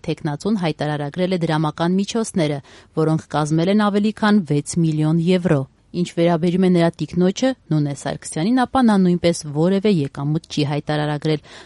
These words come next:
ընդամենը նշելով, որ ունի ութ հարյուր հիսուն հազար եվրո։ Նշենք, որ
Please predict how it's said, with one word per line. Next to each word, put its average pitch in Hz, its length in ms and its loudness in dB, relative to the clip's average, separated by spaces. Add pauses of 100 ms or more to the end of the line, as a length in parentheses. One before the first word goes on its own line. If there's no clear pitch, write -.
(180)
ընդամենը 160 400 -2
նշելով, 180 480 -2
որ 160 200 0 (120)
ունի 185 140 2 (420)
ութ 226 240 -2
հարյուր 226 260 0
հիսուն 147 380 -4
հազար 139 420 -6 (140)
եվրո։ 147 260 0 (540)
Նշենք, 254 340 0
որ 151 140 -2